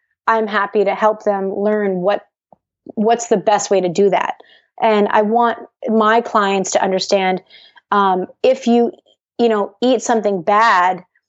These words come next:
don't see it as, like, this way of punishing yourself. Like, "Oh, like, I just had gluten and now I feel sh-, like, shitty about myself and now I feel shitty." It's like, no, just,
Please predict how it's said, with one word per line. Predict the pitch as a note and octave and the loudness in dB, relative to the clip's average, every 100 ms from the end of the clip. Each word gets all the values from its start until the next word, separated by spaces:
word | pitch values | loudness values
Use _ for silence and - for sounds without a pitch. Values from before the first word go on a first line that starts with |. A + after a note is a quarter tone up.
| _ _ _ - | _ _ _ -4
don't | B3+ C4 D4+ - | -2 0 -2 -6
see | - - B3+ C#4 | -10 -4 0 0
it | B3+ | 2
as, | G#3 G3+ | 0 0
like, | G3+ G3 - | -2 -4 -2
this | G#3 F#3+ - - - - _ _ _ _ _ _ | -2 -2 -4 -8 -12 -20 _ _ _ _ _ _
way | G3 G3+ G#3+ A3 G#3+ - | -4 0 2 4 2 0
of | - G3 F#3 F3 _ | 0 0 -2 -6 _
punishing | - A#3+ A#3+ B3 A3+ G3+ | -4 -2 0 0 0 0
yourself. | F#3 G3+ F#3+ - | -2 0 0 0
Like, | F#3+ F#3 - - _ - | -2 -4 -12 -20 _ -2
"Oh, | A#3 A#3 | 2 2
like, | A3 G3+ F#3 - | 2 0 -2 -2
I | G#3 | 0
just | A3 A3 | 0 0
had | G#3 | 0
gluten | F#3+ G#3+ G3+ F#3+ | 2 0 0 -4
and | F3+ F#3+ | -4 -4
now | G#3 G#3 | -2 -2
I | G3 | -2
feel | G3+ G3 | 0 0
sh-, | F#3 - | -2 -2
like, | F#3+ F3+ - _ _ _ - | -2 -2 -8 _ _ _ -8
shitty | - B3+ A#3+ | -2 2 2
about | A3+ G#3+ | 2 2
myself | G3+ - G#3+ G#3 G3 | -2 0 2 2 0
and | F#3+ | -2
now | G3 G#3 | 0 2
I | G3 | 2
feel | G3 F3 | 0 -4
shitty." | - A3+ G#3 F#3+ | 0 2 2 0
It's | F3+ - | -2 -2
like, | F#3 - _ _ - | -4 -4 _ _ -4
no, | B3+ C4 F#3 F3 | 0 2 0 0
just, | A3+ G#3+ - - | 0 0 -4 -14